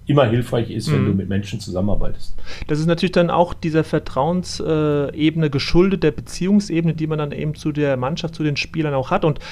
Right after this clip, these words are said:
Speaker 2: da wären wir ja auch bei dem Stichwort, Sie haben es eben gesagt, Glaubwürdigkeit, Authentizität, eben das nach außen zu kehren, was einen innerlich beschäftigt. Äh, und da den Mut dann auch haben, das zu zeigen. Und, äh, das, äh,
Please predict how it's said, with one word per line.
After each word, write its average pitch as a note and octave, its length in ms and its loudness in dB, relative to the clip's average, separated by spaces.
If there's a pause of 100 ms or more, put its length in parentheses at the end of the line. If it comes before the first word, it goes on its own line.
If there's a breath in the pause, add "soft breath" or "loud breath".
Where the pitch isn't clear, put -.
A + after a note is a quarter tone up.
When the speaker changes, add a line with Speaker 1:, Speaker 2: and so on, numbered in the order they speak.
(140)
Speaker 2:
da C3+ 80 -2 (220)
wären C#3+ 180 6
wir E3+ 80 2
ja D3+ 100 6
auch D3+ 100 4
bei C#3+ 120 0
dem C#3+ 140 2
Stichwort, C#3+ 540 -4
Sie C3+ 140 -4
haben C#3 100 0
es - 100 -8
eben C#3+ 200 -4
gesagt, C#3 380 -8
Glaubwürdigkeit, D3 800 -2
Authentizität, D3 880 0 (240 loud breath)
eben D3 320 0
das D#3 420 0
nach D3 160 -4
außen E3 300 0
zu E3 100 -8
kehren, D#3 240 0
was D3 180 -2
einen D3 360 -4
innerlich D#3 340 -4
beschäftigt. - 560 -2
Äh, C3 200 -2 (300 loud breath)
und D3 220 0 (100)
da C3+ 160 4
den D#3+ 200 6
Mut F3+ 440 2
dann C#3+ 140 -2
auch C#3 180 -4
haben, C3+ 220 -2
das C3+ 160 -2
zu C3 140 -8
zeigen. C#3+ 420 -2
Und, A#2+ 320 -4
äh, B2+ 320 -2
das, C3 320 -8
äh, C3 240 -2